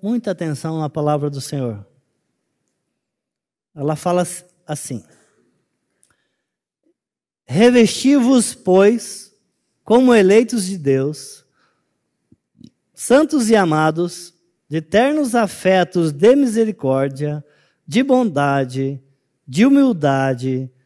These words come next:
de mansidão, de longanimidade.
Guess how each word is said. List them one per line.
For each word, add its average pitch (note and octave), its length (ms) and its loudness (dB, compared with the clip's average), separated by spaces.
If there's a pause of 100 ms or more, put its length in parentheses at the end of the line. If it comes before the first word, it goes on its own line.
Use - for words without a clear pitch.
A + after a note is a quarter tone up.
(160)
de E3 160 -2
mansidão, E3+ 960 0 (380)
de D#3+ 160 -2
longanimidade. G#3+ 1500 0